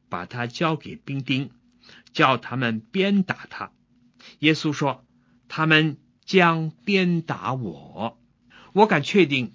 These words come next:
耶稣被鞭打这回事呢，里面的含义有许多是我们无法完全明白的。耶稣遭到鞭打不是一件意外的事，他在这里预言自己要受到鞭打。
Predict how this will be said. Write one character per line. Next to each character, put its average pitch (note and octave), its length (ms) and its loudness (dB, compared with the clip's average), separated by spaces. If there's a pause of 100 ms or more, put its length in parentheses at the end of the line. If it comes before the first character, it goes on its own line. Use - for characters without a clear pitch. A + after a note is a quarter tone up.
(140)
耶 G#3 260 6
稣 A3 220 0
被 G3+ 200 6
鞭 F3+ 320 0
打 - 160 -4 (680)
这 B3 160 6
回 D3 180 4
事 D3+ 240 2
呢， A#2 160 2 (280)
里 B2 260 2
面 D#3 180 0
的 C3+ 80 -2
含 B2 340 -2
义 F#3+ 180 -2 (380)
有 G3+ 180 8
许 A#2 400 0
多 G#3+ 320 4
是 C#3 480 0
我 A2 100 0
们 G#2+ 200 -2
无 D3+ 120 -4
法 F#2 160 -4
完 G2 420 -2
全 A2 220 -2
明 F#2+ 280 -2
白 G#2+ 160 -4
的。 - 120 -20 (520)
耶 F3 240 10
稣 G3 260 0
遭 G3 240 0
到 D3+ 160 0
鞭 E3+ 240 2
打 - 240 -6 (340)
不 B2+ 260 -4
是 C3+ 180 -4
一 G2 140 -10
件 G2+ 300 -4
意 G#2+ 140 -8
外 E2+ 180 -12
的 - 120 -20
事， - 200 -12 (880)
他 F3 240 6
在 F3 180 2
这 D3 140 0
里 G2+ 200 -6
预 E3 160 -4
言 A2 300 -2
自 F#3+ 220 -2
己 F2 480 -10
要 A#2 260 -2
受 F3 240 -2
到 F2 180 -10
鞭 D#3 260 -4
打。 D#3+ 280 -10